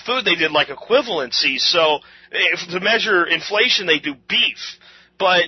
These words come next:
that basically means that we're looking at, well, what is the cost of beef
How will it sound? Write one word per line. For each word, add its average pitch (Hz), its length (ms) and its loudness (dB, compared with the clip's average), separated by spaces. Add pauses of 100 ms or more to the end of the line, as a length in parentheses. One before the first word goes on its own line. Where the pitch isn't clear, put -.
(120)
that 208 380 0
basically 185 580 0
means 170 300 0
that 165 100 -2
we're 165 100 0
looking 165 340 0
at, 151 200 2
well, 151 180 -6
what 180 160 4
is 170 160 0
the 160 80 -6
cost 165 580 0
of 143 300 2 (440)
beef 185 240 -2